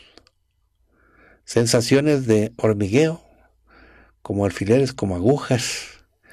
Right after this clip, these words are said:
Hay entumecimiento en los pies. Sensación de ardor en los pies, a veces acompañada de sensibilidad al calor. Mayor sensibilidad al tacto.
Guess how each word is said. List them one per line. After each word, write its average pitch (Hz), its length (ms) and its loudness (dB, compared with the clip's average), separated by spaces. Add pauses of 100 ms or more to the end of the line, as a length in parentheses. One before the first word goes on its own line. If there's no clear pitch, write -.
(380)
Hay 107 240 2
entumecimiento 107 800 0
en 98 80 0
los 95 180 -4
pies. - 540 0 (1600)
Sensación 127 600 0
de 98 80 0
ardor 120 400 2
en 90 100 -2
los 87 160 -6
pies, 98 380 -4
a 104 40 -2
veces - 680 -4 (720)
acompañada 113 720 0
de 113 320 0
sensibilidad 101 680 0
al 104 120 -2
calor. 92 380 -2 (1600)
Mayor 107 300 2
sensibilidad 107 560 2
al 104 120 -4
tacto. - 480 -6